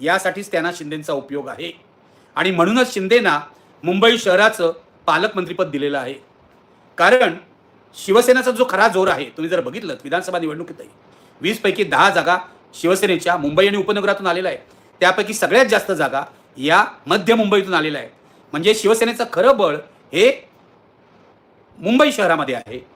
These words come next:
मराठी वस्त्यांमध्ये आहे, हे भाजपने ओळखलेलं आहे आणि तिथे उद्धव ठाकरेंना रोखण्यासाठी शिंदेना पालकमंत्री पद देऊन मैदानात उतरवलेलं आहे, लक्षात घ्या.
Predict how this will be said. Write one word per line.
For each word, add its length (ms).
मराठी 300
वस्त्यांमध्ये 480
आहे, 180
हे 120
भाजपने 440
ओळखलेलं 460
आहे 120
आणि 260
तिथे 580
उद्धव 220
ठाकरेंना 360
रोखण्यासाठी 540
शिंदेना 460
पालकमंत्री 520
पद 160
देऊन 280
मैदानात 500
उतरवलेलं 400
आहे, 100
लक्षात 260
घ्या. 160